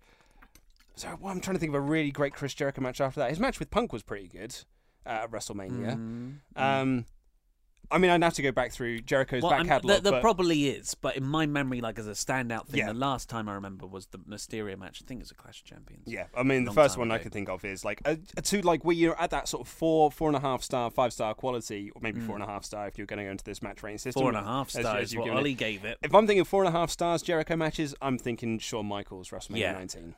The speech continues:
Speaker 2: Uh, but because he's just been a character, he's been, he's been a very good character.
Speaker 1: Yeah.
Speaker 2: Uh, that's been the best side. Uh, for Kenny Omega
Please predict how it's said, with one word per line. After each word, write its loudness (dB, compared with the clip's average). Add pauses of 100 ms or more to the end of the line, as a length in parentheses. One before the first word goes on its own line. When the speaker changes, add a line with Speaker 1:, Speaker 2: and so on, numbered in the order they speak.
(140)
Speaker 2:
Uh, 0 (540)
but -2
because -2
he's -6
just -6
been -2
a 0
character, -8
he's -16
been, -6
he's -8
been -2
a 0
very 0
good -4
character. -10
Speaker 1:
Yeah. -8
Speaker 2:
Uh, -8
that's -8
been -8
the -12
best -8
side. -10 (340)
Uh, 2
for 0
Kenny 0
Omega 0